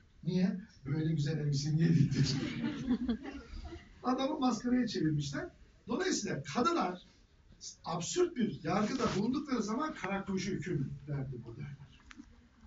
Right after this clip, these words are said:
Bütün klasik metinlerde vardır. Doğru mu? Üfürmüyorum değil mi bak şahidim? Bunu Türkiye'de tek kullanan adam,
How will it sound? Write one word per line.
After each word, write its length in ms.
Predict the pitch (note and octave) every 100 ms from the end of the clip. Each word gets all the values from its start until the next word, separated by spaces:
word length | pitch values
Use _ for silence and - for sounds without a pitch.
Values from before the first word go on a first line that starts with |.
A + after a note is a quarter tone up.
| - G#3+ - _ -
Bütün 280 | D#4 G4+ F#4+
klasik 360 | D4+ C#4 - B3+
metinlerde 440 | A#3 B3 A#3 G#3
vardır. 400 | G#3 F#3+ B2 - - - -
Doğru 280 | D3+ F3+ -
mu? 220 | - C4 - -
Üfürmüyorum 600 | F#3+ A#3+ B3 F#3 D3+ D3
değil 140 | -
mi 100 | -
bak 140 | - A#2+
şahidim? 440 | - B2 A#2+ A#2+ - - - - - - - - - - - - - - - - C#3+
Bunu 320 | B3+ E4+ -
Türkiye'de 540 | - D#4 A3 F#3+ F3+ F3
tek 280 | C4+ D#4
kullanan 420 | G#3+ F#3+ F#3 F#3+ G3
adam, 280 | D4 D#4